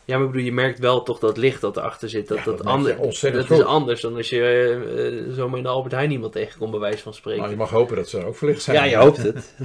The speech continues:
Speaker 1: <laughs> Je, je weet het ook niet, maar
Speaker 2: Ik weet het niet.
Speaker 1: kan je het merken, dat is eigenlijk mijn vraag, kan je het zien aan iemands fysieke verschijningsvorm?
Speaker 2: Aan zijn fysieke verschijningsvorm niet, maar aan zijn ogen wel.
Speaker 1: Ja.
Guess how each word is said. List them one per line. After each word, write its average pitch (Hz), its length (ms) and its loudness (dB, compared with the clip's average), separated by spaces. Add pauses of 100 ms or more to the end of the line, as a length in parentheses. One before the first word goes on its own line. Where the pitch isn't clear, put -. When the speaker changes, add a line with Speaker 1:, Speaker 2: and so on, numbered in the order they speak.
Speaker 1:
<laughs> 151 280 2
Je, 127 240 0
je 117 60 -2
weet 120 240 4
het 113 100 -2
ook 104 60 -8
niet, 143 200 -10
maar 113 180 -4
Speaker 2:
Ik 139 60 2
weet 143 100 -2
het 92 100 -8
niet. - 240 -20
Speaker 1:
kan 139 140 0
je 147 60 4
het 113 80 0
merken, 127 300 0
dat 113 80 -6
is - 60 -8
eigenlijk 110 280 -6
mijn 120 120 0
vraag, 113 100 -10
kan 113 100 2
je 113 100 2
het 110 100 -16
zien 127 280 -8
aan 110 120 -8
iemands 110 320 -10
fysieke 123 380 -10
verschijningsvorm? 110 800 -8
Speaker 2:
Aan 117 120 -10
zijn 98 160 -10
fysieke 180 300 -6
verschijningsvorm 135 540 -4
niet, 127 140 -8
maar 123 100 -6
aan 104 60 -2
zijn 113 140 -6
ogen 101 200 -4
wel. 76 300 -14
Speaker 1:
Ja. 107 300 -8